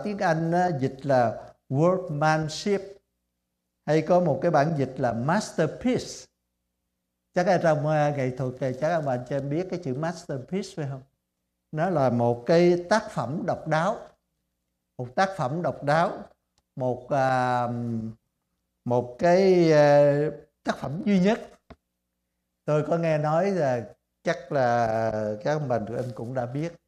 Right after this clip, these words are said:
là chiếc xe Rolls Royce là chiếc xe mà giá khoảng bảy trăm ngàn tới một triệu đô đó.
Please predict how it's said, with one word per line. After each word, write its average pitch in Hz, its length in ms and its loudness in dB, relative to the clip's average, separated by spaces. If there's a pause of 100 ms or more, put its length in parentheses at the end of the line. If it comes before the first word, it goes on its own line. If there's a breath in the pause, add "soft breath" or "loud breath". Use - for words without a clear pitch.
(560)
là 117 140 -4
chiếc 151 220 -8
xe 147 240 0
Rolls 139 320 -4
Royce 139 440 -2 (1000)
là 113 60 -6
chiếc 156 200 -8
xe 143 300 -2
mà 131 120 -6
giá 131 360 -4
khoảng 131 240 -8
bảy 127 300 -4
trăm 139 220 -10
ngàn 113 340 -6
tới 143 100 -10
một 139 120 -10 (120)
triệu 110 240 -10
đô 131 340 -4
đó. 151 100 -8